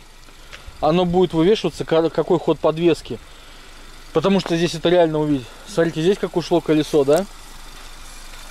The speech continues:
Кстати, расплющилось, как будто бы спущено. Но нет, два и два очка.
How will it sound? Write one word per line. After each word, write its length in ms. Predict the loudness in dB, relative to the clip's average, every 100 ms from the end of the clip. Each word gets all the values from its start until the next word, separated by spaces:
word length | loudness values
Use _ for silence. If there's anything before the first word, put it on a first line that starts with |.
| -16 -10
Кстати, 180 | -6 0
расплющилось, 520 | -2 -2 -6 -6 -8 -8
как 120 | -10
будто 160 | -8
бы 100 | -8
спущено. 420 | -8 -8 -8 -10 -6
Но 140 | -2
нет, 220 | 0 0
два 220 | 0 2 2
и 20 |
два 200 | 2 0
очка. 340 | 0 -2 -2